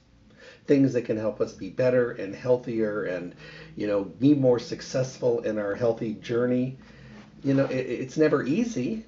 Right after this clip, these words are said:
because sometimes we have to do things completely differently than we've been doing for a long time. The things that feel really comfortable, even though they may not be very good for us. You know, those comfort zones.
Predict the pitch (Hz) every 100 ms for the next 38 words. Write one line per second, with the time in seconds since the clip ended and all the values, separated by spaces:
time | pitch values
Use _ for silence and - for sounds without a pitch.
0 | - 135 135 - 131 135 131 123 120 120
1 | 107 123 120 117 113 - 123 - - 110
2 | 113 107 139 131 110 92 98 101 101 101
3 | 104 107 101 98 104 92 92 95 95 135
4 | 123 104 92 101 107 127 110 113 123 107
5 | 107 98 95 - 160 - 85 90 85 -
6 | - - - - - 120 120 110 107 104
7 | 110 107 101 104 95 92 92 127 156 110
8 | 92 90 165 165 139 - - 220 123 -
9 | - 80 - - -